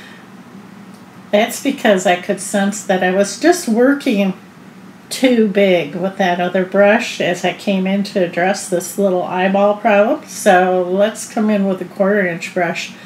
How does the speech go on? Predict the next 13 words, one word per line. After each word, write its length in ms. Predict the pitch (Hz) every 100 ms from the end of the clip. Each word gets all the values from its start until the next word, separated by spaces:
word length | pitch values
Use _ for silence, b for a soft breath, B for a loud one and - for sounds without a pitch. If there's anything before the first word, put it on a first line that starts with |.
| B B B B B
The 80 | -
quarter 340 | 214 254 247 359
inch 300 | 311 - -
brush 300 | 185 185 -
is 160 | 185
going 240 | 208 196 196
to 180 | -
allow 360 | 170 175 180 190
me 220 | 196 190
to 200 | 180 190
impose 720 | 165 175 - 202 185 185 185 -
more, 540 | 185 185 190 185 190 B B B B -
uh, 340 | 175 170 -